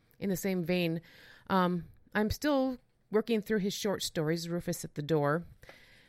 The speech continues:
And I just finished probably my favorite one of all. Uh, I reread it for this podcast called Anniversary, and it ties in very well. What Are You Missing? It's about a writer who basically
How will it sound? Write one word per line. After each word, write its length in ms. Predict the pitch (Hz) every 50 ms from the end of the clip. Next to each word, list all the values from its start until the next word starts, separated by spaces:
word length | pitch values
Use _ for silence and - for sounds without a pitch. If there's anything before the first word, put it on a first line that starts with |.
| _ _ -
And 300 | 202 208 208 208 214 208
I 80 | 202 196
just 260 | 180 240 233 - -
finished 360 | - 254 247 233 220 - -
probably 440 | - 202 226 247 262 233 202 196 190
my 180 | 180 170 170 160
favorite 520 | - - - 247 262 254 185 175 160 -
one 260 | 165 160 160 160 160
of 140 | 165 147 160 - -
all. 500 | 180 185 185 170 156 151 147 156 156 -
Uh, 140 | 160 165 156 - -
I 80 | 175 175
reread 460 | 165 185 208 208 180 185 196 190 185
it 100 | 170 -
for 180 | - - 165
this 140 | 156 165 - -
podcast 560 | - 202 196 202 180 - - 185 170 165 -
called 260 | - 185 175 175 - -
Anniversary, 720 | 180 190 190 190 180 160 175 190 196 - - - 175 160 156
and 80 | 156
it 100 | 156 -
ties 380 | - 170 180 180 185 180 160 175
in 120 | 170 160
very 360 | 143 143 165 175 185 175 170
well. 340 | 160 151 160 160 156 151 147
What 140 | 151 160 165
Are 40 | 160
You 180 | 160 156 156
Missing? 520 | 151 156 175 180 - - 151 143 143 143 - _ - - - - - - - - - - _ _ -
It's 160 | - 220 190
about 480 | 220 196 202 208 208 208 202 202 202 -
a 80 | 202 202
writer 840 | 180 180 185 180 196 240 262 202 165 151 135 143 165 165 156 - - - - - _ _ _ _ - -
who 580 | 214 226 220 220 214 214 214 214 214 214 202 185 - - - _ _ _ _ _ _ _ _ _ _ _ _ _ _ _ _ _ _ _ _ _ _ _ -
basically 720 | 220 240 240 - 277 262 - 220 226 226 220 220 233 226